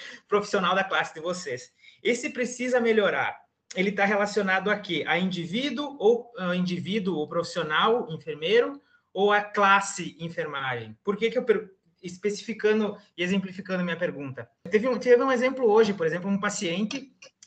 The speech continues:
que tava, que tinha recebido alta às nove e trinta da manhã, alta médica, e a alta de enfermagem dele foi aos, a,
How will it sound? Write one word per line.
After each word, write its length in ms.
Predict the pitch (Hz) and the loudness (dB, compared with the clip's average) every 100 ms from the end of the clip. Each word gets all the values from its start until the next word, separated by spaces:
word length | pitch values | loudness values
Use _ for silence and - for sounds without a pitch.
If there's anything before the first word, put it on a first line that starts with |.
| _ - | _ -12
que 160 | 208 | -8
tava, 500 | 180 185 190 180 180 | -2 0 0 0 -6
que 120 | - 180 - | -8 -12 -12
tinha 180 | - 208 | -4 0
recebido 460 | 208 202 180 190 170 | 0 0 -4 -4 0
alta 360 | 175 226 233 | 2 2 0
às 160 | 190 165 | -2 -2
nove 280 | 180 208 214 | 0 0 0
e 60 | |
trinta 260 | - 180 180 | -2 -4 -2
da 100 | 170 | -2
manhã, 460 | 202 208 190 277 - - | 0 0 -2 -4 -8 -4
alta 280 | 156 185 | -2 -2
médica, 600 | 175 160 196 - 285 294 - | -2 -2 -2 -4 -6 -6 -6
e 140 | 190 190 | -2 2
a 60 | |
alta 240 | 180 220 208 | 2 2 0
de 60 | |
enfermagem 540 | 208 214 180 165 170 175 | 0 -2 -2 -2 -2 -2
dele 240 | 170 180 | -4 -6
foi 240 | - 170 | -8 -6
aos, 220 | 185 185 175 | -4 -4 -6
a, 340 | 156 156 | -6 -6